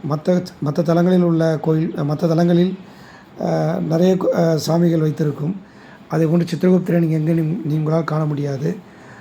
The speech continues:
ஆனால் தமிழ்நாட்டிலேயே அவருக்கென்று ஒரே ஒரு சிறப்பு தலம் காஞ்சிபுரத்தில் மட்டும்தான் உள்ளது. அது கிபி ஒன்பதாம் நூற்றாண்டில் கட்டப்பட்டதாக கருதப்படுகிறது. அந்த தலத்தில் சென்று உங்களுடைய ஜாதகத்தை வைத்தால், உங்கள்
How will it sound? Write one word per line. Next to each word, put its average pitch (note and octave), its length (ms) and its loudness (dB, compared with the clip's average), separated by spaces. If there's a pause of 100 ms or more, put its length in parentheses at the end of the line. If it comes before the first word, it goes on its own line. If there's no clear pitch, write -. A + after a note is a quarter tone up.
(160)
ஆனால் D3+ 320 0
தமிழ்நாட்டிலேயே E3 880 0
அவருக்கென்று D3+ 640 0
ஒரே D3+ 240 2
ஒரு E3 180 2
சிறப்பு D3+ 340 -2
தலம் D#3+ 300 -2
காஞ்சிபுரத்தில் D3+ 520 0
மட்டும்தான் C#3+ 340 -2
உள்ளது. C#3 320 -4 (1200)
அது D#3+ 200 0 (100)
கிபி F#3 240 2
ஒன்பதாம் E3 280 2
நூற்றாண்டில் D#3 420 -2
கட்டப்பட்டதாக D3+ 600 -2
கருதப்படுகிறது. C#3+ 720 -4 (680)
அந்த C#3+ 160 0
தலத்தில் D#3+ 400 0
சென்று D#3+ 480 0 (580)
உங்களுடைய D3 320 2
ஜாதகத்தை E3+ 680 0
வைத்தால், D3+ 580 -2 (480)
உங்கள் D3 200 0